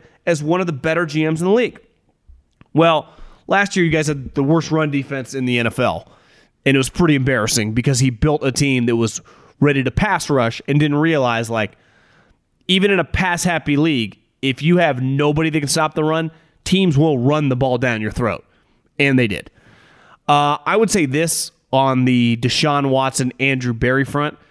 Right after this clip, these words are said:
that's an owner thing. That is not Andrew Berry. Pa-, I, I don't have any inside information on this. I feel pretty good saying that I can imagine Stefanski and Andrew Berry were not loving the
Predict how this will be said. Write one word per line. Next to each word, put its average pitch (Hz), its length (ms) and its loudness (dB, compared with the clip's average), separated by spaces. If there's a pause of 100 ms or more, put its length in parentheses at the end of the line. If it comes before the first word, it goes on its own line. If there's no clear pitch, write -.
(340)
that's 143 280 2
an 127 100 4 (100)
owner 107 280 -2
thing. 101 260 -6 (800)
That 170 220 4
is 135 100 0
not 139 240 -2
Andrew 127 320 0
Berry. 113 400 0
Pa-, 120 340 -6
I, 127 120 0 (100)
I 180 540 0 (360)
don't 139 200 2
have 175 100 0
any 220 160 0
inside 247 300 0
information 226 500 -2
on 147 120 0
this. 139 300 -2 (480)
I 165 120 4
feel 208 200 4
pretty 175 380 0
good 147 240 -2
saying 131 400 0
that 123 220 -2
I 143 160 0
can 143 180 0
imagine 127 520 0
Stefanski 127 840 -2
and 120 140 0
Andrew 123 320 0
Berry 107 480 -4 (720)
were 147 160 6
not 160 260 2
loving 131 600 2
the 113 480 0